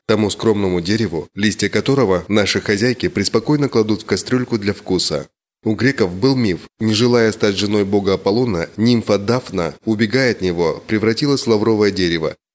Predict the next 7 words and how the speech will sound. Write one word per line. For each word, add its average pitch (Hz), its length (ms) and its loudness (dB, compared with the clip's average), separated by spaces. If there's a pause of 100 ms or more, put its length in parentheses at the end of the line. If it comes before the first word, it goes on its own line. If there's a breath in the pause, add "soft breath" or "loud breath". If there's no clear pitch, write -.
С - 100 -20
тех - 260 -2
пор 117 180 0
вечно 101 320 0
зеленое 95 480 0
растение 92 460 -2
это 80 340 -2